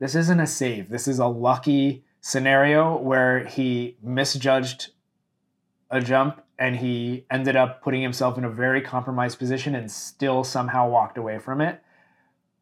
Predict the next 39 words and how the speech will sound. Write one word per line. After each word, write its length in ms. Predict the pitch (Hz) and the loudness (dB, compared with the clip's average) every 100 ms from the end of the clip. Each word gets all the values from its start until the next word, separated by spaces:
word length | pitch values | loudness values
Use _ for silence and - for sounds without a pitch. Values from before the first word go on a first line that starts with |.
| _ _ _ _ _ _ _ _ _ _ _ - | _ _ _ _ _ _ _ _ _ _ _ 0
Like, 260 | 127 117 - | 0 2 -2
if 200 | 127 - | -4 6
that 240 | 143 143 | 6 8
were 80 | 147 | 6
to 60 | |
happen, 920 | 143 143 135 139 139 131 127 131 139 139 | 6 6 4 2 -2 -2 -4 -4 -4 -6
m-, 140 | 135 165 | -10 0
like, 420 | 143 131 120 - _ _ _ - | 2 2 0 -10 _ _ _ 0
again, 440 | 135 135 139 156 | 2 4 4 2
if 140 | 139 | 0
he 140 | - 147 | 2 4
were 180 | 147 143 | 4 2
to 140 | 147 | 0
do 260 | 127 135 135 | 0 0 0
the 100 | 131 | -2
sa-, 200 | - 139 | -4 -2
like, 240 | 143 127 | 0 0
the 80 | 131 | -4
same 320 | - 143 143 | -4 -2 -2
thing, 420 | 143 147 151 175 175 - | 0 0 2 0 -4 -18
he 120 | - 151 | -2 0
might, 440 | 151 147 139 135 _ _ - | 4 4 2 -2 _ _ 0
like, 200 | 135 120 | 2 2
the 80 | |
next 300 | 139 139 139 | 2 0 0
time 200 | - 143 | 0 2
it 60 | 143 | 4
happens, 460 | 139 131 156 165 139 | 4 2 2 0 -2
he 120 | 131 | -2
might, 280 | 135 131 120 | -2 -2 -2
like, 340 | 131 123 - _ _ _ 127 | -2 -4 -10 _ _ _ -14
break 340 | 120 131 127 | -2 0 2
a 60 | 131 | 2
leg 400 | 131 123 123 123 | 2 2 0 -2
or 460 | 123 120 117 113 104 | -2 0 0 -4 -10
tear 220 | - 127 | -2 0
his 160 | 123 117 | 0 -2
knee 380 | 123 120 117 117 | -6 -6 -8 -8
or 460 | 123 117 110 110 | -4 -2 -4 -6